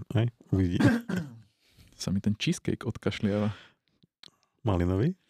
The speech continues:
Speaker 2: Nie, ona je taká nejaká, akože dráždi ma po dopití.
Speaker 1: Tak to bude zrniečka z malín.
Speaker 2: <laughs> Nalejem?
Speaker 1: Daj.
Speaker 2: Eh, no,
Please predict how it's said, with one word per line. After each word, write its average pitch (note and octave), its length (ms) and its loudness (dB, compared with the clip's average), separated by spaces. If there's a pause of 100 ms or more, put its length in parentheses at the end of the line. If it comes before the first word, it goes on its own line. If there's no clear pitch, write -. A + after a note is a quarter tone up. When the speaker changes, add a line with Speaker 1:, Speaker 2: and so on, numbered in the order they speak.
(100)
Speaker 2:
Nie, G3 180 4
ona C3 200 6
je A#2 100 4
taká C#3 240 4
nejaká, B2+ 380 4
akože A#2 540 4
dráždi A2+ 440 4
ma G2 220 2 (1080)
po G2+ 100 0
dopití. G2 520 0 (840)
Speaker 1:
Tak - 160 -12
to A2+ 120 -2
bude G2+ 140 4
zrniečka G#2 520 4
z F#2+ 120 4
malín. F#2 340 4 (460)
Speaker 2:
<laughs> - 1160 -4
Nalejem? A#2+ 400 0 (340)
Speaker 1:
Daj. F#2 340 2 (580)
Speaker 2:
Eh, G#2+ 840 4
no, A#2+ 260 4